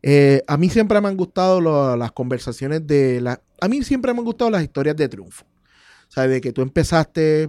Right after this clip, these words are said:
bien abajo, eh, chavao, eh, porque la gente a veces ve el, el triunfo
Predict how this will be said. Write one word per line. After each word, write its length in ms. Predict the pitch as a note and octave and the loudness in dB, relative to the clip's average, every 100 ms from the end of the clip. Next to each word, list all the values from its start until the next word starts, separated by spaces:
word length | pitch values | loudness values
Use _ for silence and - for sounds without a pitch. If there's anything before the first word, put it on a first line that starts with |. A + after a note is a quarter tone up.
| D3 | -4
bien 200 | C#3 C#3 | -4 0
abajo, 800 | C#3+ D3 D3+ C#3+ C#3+ C3+ C3+ C3+ _ _ _ - | 4 6 6 4 0 -2 -4 -8 _ _ _ -4
eh, 640 | B2+ B2+ B2 B2 A#2+ A#2 - | 0 2 2 0 -2 -6 -8
chavao, 840 | - A#2+ C#3+ D#3 D3 C#3 C3 B2 A#2+ - - - | -2 6 8 8 8 4 2 -2 -8 -20 -20 -4
eh, 420 | C3+ C3 C3 B2+ _ _ | 0 2 0 -2 _ _
porque 200 | D#3 C#3 | -4 0
la 80 | C#3+ | 0
gente 200 | D3 G3+ | 2 2
a 40 | |
veces 240 | G3 G3 F#3+ | 2 2 -2
ve 300 | D#3+ G3+ - | 2 2 2
el, 320 | E3+ D3 C#3+ - | -2 -2 -4 -8
el 180 | C3+ B2+ | -10 -4
triunfo 560 | G3+ A3+ - D3 F3+ | -2 -2 -2 -4 -4